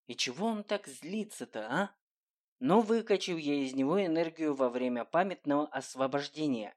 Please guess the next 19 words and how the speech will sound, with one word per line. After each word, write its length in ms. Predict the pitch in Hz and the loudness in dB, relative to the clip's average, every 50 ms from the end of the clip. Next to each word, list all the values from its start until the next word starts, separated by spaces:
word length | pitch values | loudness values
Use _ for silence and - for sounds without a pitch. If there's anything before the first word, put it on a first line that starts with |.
| _ _ _ _ _ _ _ | _ _ _ _ _ _ _
Но 100 | - 175 | -6 -6
я 200 | 190 175 165 139 | -4 -4 -4 -4
же 140 | - - 120 | -4 -6 -8
на 140 | 113 110 110 | -8 -8 -6
него 220 | 110 113 113 117 | -6 -6 -4 -4
не 180 | 117 117 120 120 | -4 -4 -6 -6
злюсь 320 | 120 160 202 226 247 214 | -6 -6 -4 -4 -2 -2
за 120 | - 135 120 | -2 -4 -4
то, 160 | - - 117 | -4 -6 -8
что 200 | - - - 120 | -8 -6 -6 -6
он 200 | 117 113 117 120 | -4 -4 -4 -2
меня 380 | 120 123 131 143 139 127 - - _ _ _ _ - | 0 2 2 2 2 0 -4 -8 _ _ _ _ -16
за 220 | 139 131 170 190 | -6 -2 -2 -2
главгада 760 | 185 - 180 196 202 185 165 - - 196 208 190 143 123 117 | 0 2 2 2 2 2 -2 -6 -4 -2 0 0 0 -2 -4
принял 520 | - - 131 143 180 175 151 123 107 - - _ _ _ _ _ | -4 -4 -2 -2 0 0 0 -2 -2 -4 -10 _ _ _ _ _
и 80 | - 202 | -10 -8
сворачивать 720 | - - 202 202 208 196 196 190 185 - - 190 185 185 - | -8 -4 0 2 2 2 2 2 0 0 0 0 0 0 -2
шею 420 | - - - - 165 127 120 127 | -2 -2 0 2 0 0 -2 -4
кинулся. 640 | - - 180 170 147 120 110 110 - - 90 87 | -8 -6 -4 -2 -2 -2 -4 -6 -10 -14 -14 -16